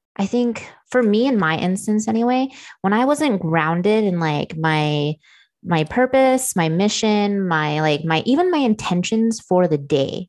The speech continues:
even if just starting out for, like, "These are my intentions for the day," I would find that I'd be pulled this way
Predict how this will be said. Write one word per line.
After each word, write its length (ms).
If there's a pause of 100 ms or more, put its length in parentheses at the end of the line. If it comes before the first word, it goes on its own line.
(120)
even 300
if 100
just 160
starting 260
out 220
for, 100
like, 220 (240)
"These 180
are 60
my 140
intentions 600
for 160
the 120
day," 260 (460)
I 100
would 180
find 400
that 140
I'd 160
be 80
pulled 340
this 200
way 120